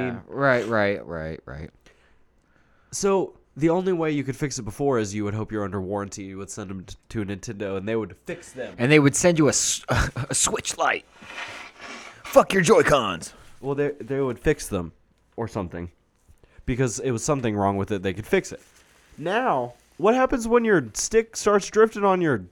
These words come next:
Speaker 1: Switch Lite? <laughs> You see, sending your whole <laughs> console in. You idiot! What the fuck are you doing? They're stuck to it, right?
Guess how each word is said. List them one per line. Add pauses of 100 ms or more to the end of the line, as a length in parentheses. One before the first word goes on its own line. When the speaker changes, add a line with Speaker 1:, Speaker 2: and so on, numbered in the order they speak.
(640)
Speaker 1:
Switch
Lite? (720)
<laughs> (540)
You
see,
sending
your
whole
<laughs>
console
in. (420)
You
idiot!
What
the
fuck
are
you
doing?
They're
stuck
to
it,
right?